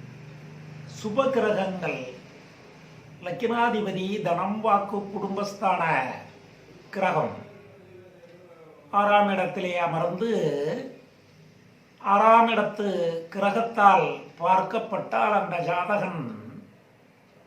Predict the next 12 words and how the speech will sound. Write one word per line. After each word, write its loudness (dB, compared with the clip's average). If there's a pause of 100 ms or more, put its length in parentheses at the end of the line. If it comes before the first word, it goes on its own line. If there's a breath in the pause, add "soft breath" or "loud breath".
(840)
சதா 4 (240)
எக்காலமும் 2
அவன் -4 (120)
வாழ்க்கையிலேயே 0 (1500)
கடன்பட்டு 2 (140)
அலைவான். 0 (2000)
உடலிலே, 4 (200)
சரீரத்திலே -2 (220)
காயம், 0 (120)
கட்டி -6 (160)
போன்ற -2 (200)
பிடிகளை -4